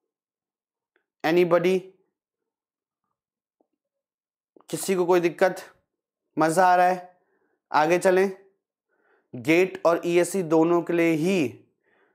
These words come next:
फायदा, गेट और ईएससी दोनों के लिए ही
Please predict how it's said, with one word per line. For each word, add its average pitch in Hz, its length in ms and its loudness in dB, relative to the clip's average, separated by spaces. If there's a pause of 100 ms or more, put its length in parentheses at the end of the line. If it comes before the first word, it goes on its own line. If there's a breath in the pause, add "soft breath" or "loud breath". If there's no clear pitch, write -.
(120)
फायदा, 139 420 2 (680)
गेट 165 480 0
और 165 200 2
ईएससी 170 420 -2
दोनों 160 400 0
के 170 140 -4
लिए 170 160 0
ही 190 240 -2